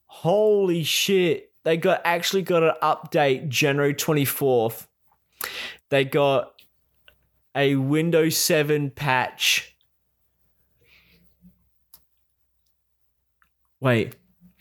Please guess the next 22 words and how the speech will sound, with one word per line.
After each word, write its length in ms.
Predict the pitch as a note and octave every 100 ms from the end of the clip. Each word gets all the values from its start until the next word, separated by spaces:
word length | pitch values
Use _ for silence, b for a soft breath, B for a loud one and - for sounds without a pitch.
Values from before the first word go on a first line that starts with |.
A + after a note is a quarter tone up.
| B B B
Windows 300 | C#3+ D3+ D3
seven 280 | - C#3+ B2
operating 360 | B2+ C3 C3+ B2+
systems 580 | - C3+ - A2+ G#2
user. 460 | B2 B2 A#2 G2+ G2+ A#2+
Microsoft 520 | B2+ C#3 - D#3+ D3+
has 260 | D3 A#2+ -
ended 380 | C#3+ C#3+ D3 C3+
support 520 | D3+ - C#3 B2+ -
for 200 | - B2
these 380 | B2 B2 A#2+ - B2
O 200 | A#2 A#2+
Ss. 560 | A2+ - A2 A#2 - - B B C3+
It's 300 | F3 F3 - -
ended 380 | F3 F#3 A#3+ G3
support 640 | - A3+ - D#3+ F3 F#3+
for 280 | - F3 D3+
Res-, 400 | C3+ D3+ E3 E3 -
for 240 | D#3 C3+
Windows 440 | C3 D3+ D3 C#3
seven? 500 | - C#3 A#2+ E3+ C4 - _ _ _ _ _ _ _ _ _ _ _ _ _ _ _ _ _ _ _ _ _ _ _ _ _ _ _ _ _ _ _ _ _ _ _ _ _ _ _ _ _ _ _ _ _ _ -
What? 960 | - D3+ A#3+ C#4+ D4+ D4 D4+ D4+ D4+